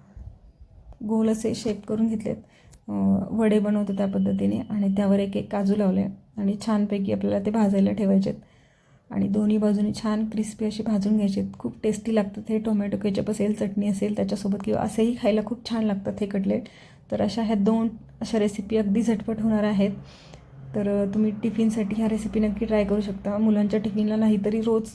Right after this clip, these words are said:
प्रश्नच असतो की काय बनवायचं ते. तर, अ, न्यूट्रिशनल वीकच्या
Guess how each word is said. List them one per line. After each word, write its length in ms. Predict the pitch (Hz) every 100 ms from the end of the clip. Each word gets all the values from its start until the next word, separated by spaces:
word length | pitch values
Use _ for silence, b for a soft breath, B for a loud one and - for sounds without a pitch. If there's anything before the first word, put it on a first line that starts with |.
| - - _ -
प्रश्नच 360 | 233 - 226
असतो 320 | 220 - 202 196
की 100 | 196
काय 240 | 214 214
बनवायचं 500 | 208 202 196 196 196
ते. 240 | 202 277 B B B B B _ 214
तर, 120 | 202
अ, 360 | 202 196 208 - - _ -
न्यूट्रिशनल 600 | 220 214 202 214 214 208
वीकच्या 420 | 208 196 220